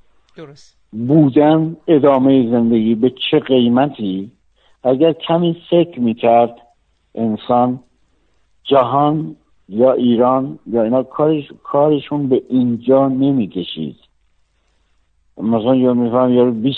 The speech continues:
Speaker 2: سال داره بردگی می‌کنه، بعد یه لحظه فکر با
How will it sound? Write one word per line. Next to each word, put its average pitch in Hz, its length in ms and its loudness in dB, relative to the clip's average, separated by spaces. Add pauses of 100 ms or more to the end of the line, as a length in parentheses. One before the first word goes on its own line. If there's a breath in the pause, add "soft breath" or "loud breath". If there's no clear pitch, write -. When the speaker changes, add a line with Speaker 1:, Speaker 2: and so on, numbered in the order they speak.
Speaker 2:
سال 135 140 2
داره 127 160 2
بردگی 117 600 0
می‌کنه، 127 440 0
بعد 117 260 0
یه 120 100 0
لحظه 117 280 0
فکر 123 260 -10
با 120 240 0